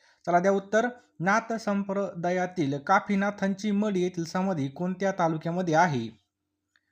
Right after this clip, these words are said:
तर मित्रांनो, कोणत्या तालुक्यामध्ये आहे? तो ऑप्शन क्रमांक एक, पाथर्डी तालुक्यामध्ये आपल्याला हे पाहायला मिळतं. कुठं? पाथर्डी तालुका.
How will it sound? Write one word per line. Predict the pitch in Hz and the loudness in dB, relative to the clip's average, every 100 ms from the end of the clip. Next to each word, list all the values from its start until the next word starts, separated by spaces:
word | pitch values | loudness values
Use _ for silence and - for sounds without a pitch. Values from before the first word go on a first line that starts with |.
| _ | _
तर | 190 | -4
मित्रांनो, | 214 254 233 185 | 0 2 2 2
कोणत्या | 185 226 226 240 240 | 2 0 0 0 2
तालुक्यामध्ये | 220 226 220 226 | 2 2 0 2
आहे? | 240 170 | 2 2
तो | 160 185 | 2 2
ऑप्शन | 208 - 233 | 2 0 -2
क्रमांक | 214 190 190 190 | 0 2 0 0
एक, | 165 165 - | 0 0 0
पाथर्डी | 214 220 220 214 220 208 | 0 2 0 -2 0 0
तालुक्यामध्ये | 190 185 190 196 160 | 0 0 -2 0 0
आपल्याला | 156 180 | 0 -2
हे | 160 | -4
पाहायला | 175 170 165 127 | -2 0 0 0
मिळतं. | 120 123 | -4 -6
कुठं? | 165 190 | -6 -4
पाथर्डी | 190 170 156 135 | -2 -4 -2 -4
तालुका. | 127 120 117 | -4 -4 -4